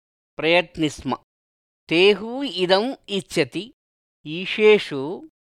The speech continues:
विश्वासं मा करोति तस्य इच्छा। सहितान् इदं रूपेण धनं च वस्त्राणि, तम्बाकुहः, मद्यपानेषु च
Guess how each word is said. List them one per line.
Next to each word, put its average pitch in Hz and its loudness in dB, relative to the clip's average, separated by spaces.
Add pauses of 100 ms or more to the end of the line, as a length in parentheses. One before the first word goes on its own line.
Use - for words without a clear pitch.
(160)
विश्वासं 156 0 (360)
मा 143 4
करोति 165 -2 (200)
तस्य 208 -2
इच्छा। - -6 (680)
सहितान् 185 0
इदं 202 -2
रूपेण 156 -2 (680)
धनं 185 0
च - -6 (440)
वस्त्राणि, 123 -2 (720)
तम्बाकुहः, 156 0 (500)
मद्यपानेषु 135 0 (340)
च - 0